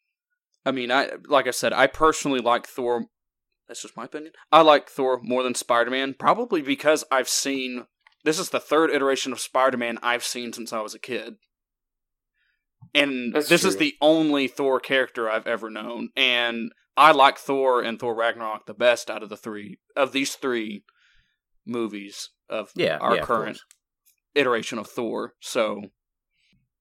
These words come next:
Speaker 1: that's kind of
Speaker 2: Okay,
Speaker 1: my,
Speaker 2: I mean,
Speaker 1: my
Speaker 2: I'm,
Speaker 1: feeling on it.
Speaker 2: I'm, I'm good putting it at six between Iron Man and Spider-Man.
Speaker 3: Well, see, now I
Speaker 2: Um,
Speaker 3: feel like I've shifted a bit. <laughs>
Speaker 2: Okay, okay.
Speaker 3: Because I've started to think about it.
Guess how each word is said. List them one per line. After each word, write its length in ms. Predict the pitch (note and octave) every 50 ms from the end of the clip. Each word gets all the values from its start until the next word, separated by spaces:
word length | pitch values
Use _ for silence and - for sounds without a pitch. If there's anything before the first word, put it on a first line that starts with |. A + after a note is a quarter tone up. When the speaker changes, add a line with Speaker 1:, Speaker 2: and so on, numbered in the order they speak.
| _ _ _ _ _ _ -
Speaker 1:
that's 240 | A2+ A2+ - - _ _ _
kind 160 | - C3+ B2
of 60 | - - B2+
Speaker 2:
Okay, 180 | B2+ B2 A#2
Speaker 1:
my, 80 | A#2+ C3+
Speaker 2:
I 40 | D3+
mean, 160 | F3+ F#3 E3
Speaker 1:
my 140 | D3 D#3 -
Speaker 2:
I'm, 40 | A#2+
Speaker 1:
feeling 300 | A2+ A2+ A2 G#2 G#2 G#2
on 160 | G#2 G#2 G#2
it. 40 | A#2
Speaker 2:
I'm, 320 | D3 G3 G#3 G3 - - _ - _ _ _ -
I'm 220 | A#2 C#3 F3 F3+
good 260 | C#3 D3 F3 E3+ -
putting 280 | - D#3 D3+ C3+ B2+ B2+
it 140 | B2+ A#2+ A2+
at 140 | A2 - -
six 400 | - - - C#3 A#2+ - - -
between 380 | - A2 - - C3 A#2+ A2+
Iron 260 | A2 A2 A#2 A#2 A2+ A2+
Man 180 | A2+ A2 G#2
and 120 | G2+ G2 -
Spider-Man. 720 | - - - A2 A2+ A2 G2+ F2+ F#2 F2+ F2+ F2+ F2+ _ _ -
Speaker 3:
Well, 180 | E3 F#3+ G3+
see, 220 | F#3+ - A#3 A3+ G#3+
now 240 | F#3+ G#3+ - B3+ B3
I 120 | G#3 F3
Speaker 2:
Um, 80 | - -
Speaker 3:
feel 140 | G3+ G3
like 200 | F#3 E3+ D#3+ D3+
I've 140 | C#3 A#2+ - -
shifted 400 | - C#3 B2 - - G2 D#2 E2
a 40 |
bit. 320 | D2+ - E2+ D#2+ C#2+ - _ _
<laughs> 40 | - A2+ - - F#3+ F#3 - - G3+ - - - - - _ _ _ _ _ - _ _ _ _ _ -
Speaker 2:
Okay, 460 | C#3 D#3 - - D3+ C#3+ D#3+ F3+ - -
okay. 400 | D3 D#3 D3+ - D#3+ D3+ E3 F3+ -
Speaker 3:
Because 480 | F3+ F#3+ - G#3 G3+ G3+ F#3+ - - - _ _ _ _ _ _ _ _ _ -
I've 140 | F#3 G3 G3
started 300 | - - C#4+ D4 C4 A#3+
to 60 | G3
think 200 | - C4 C#4+ C4+
about 240 | - - D3 C3+ B2+
it. 120 | B2+ -